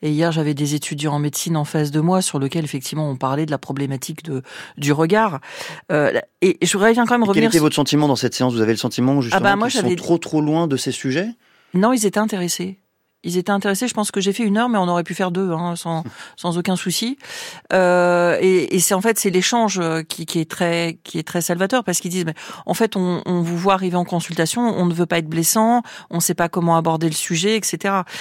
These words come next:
Speaker 1: Et le problème de l'obésité, c'est que c'est une des pathologies qui se voit. Vous avez des, des personnes qui ont des statures normales, mais par contre, ça veut pas dire qu'elles sont en bonne santé. Vous pouvez avoir une hypertension artérielle, euh,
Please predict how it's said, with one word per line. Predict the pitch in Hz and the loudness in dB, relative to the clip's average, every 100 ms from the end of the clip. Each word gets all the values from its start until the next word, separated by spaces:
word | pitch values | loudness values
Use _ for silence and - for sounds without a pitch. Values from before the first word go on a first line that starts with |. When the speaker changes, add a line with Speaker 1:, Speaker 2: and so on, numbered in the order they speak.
| - - - | -12 -6 2
Speaker 1:
Et | 185 | 4
le | 190 | 6
problème | 196 - 233 240 | 4 4 4 4
de | 220 | 4
l'obésité, | 196 190 202 311 | 4 2 0 2
c'est | 302 214 | 2 2
que | |
c'est | 214 208 | 2 2
une | 226 | 2
des | 226 208 | 2 2
pathologies | 190 196 190 220 262 | 0 0 0 0 -2
qui | 196 | -2
se | - | -2
voit. | 175 180 | 0 -2
Vous | 170 190 | -2 -2
avez | 240 | 0
des, | 208 180 | -2 -4
des | 165 170 | -8 -4
personnes | 190 277 269 | -4 -4 -6
qui | 202 | -4
ont | 170 | -4
des | |
statures | 160 175 - 180 | -2 -4 -4 -4
normales, | 165 165 175 302 320 - - - | -2 -2 -2 -2 -6 -14 -20 -8
mais | 156 | -2
par | - | -2
contre, | - 277 | -4 -6
ça | 160 | -4
veut | |
pas | 160 190 | -2 -2
dire | 220 | -2
qu'elles | 190 | -4
sont | - | -4
en | 160 | -4
bonne | 160 156 | -4 -6
santé. | 170 - 254 - _ - - - - | -8 -6 -8 -10 _ -20 -18 -14 -10
Vous | |
pouvez | 156 175 202 | -6 0 2
avoir | 220 160 180 220 220 | 4 2 4 2 2
une | 170 165 | 0 0
hypertension | 185 185 185 170 202 | -2 -2 -2 -2 -2
artérielle, | 170 - 165 175 208 185 | -4 -2 -2 0 0 0
euh, | 143 | -2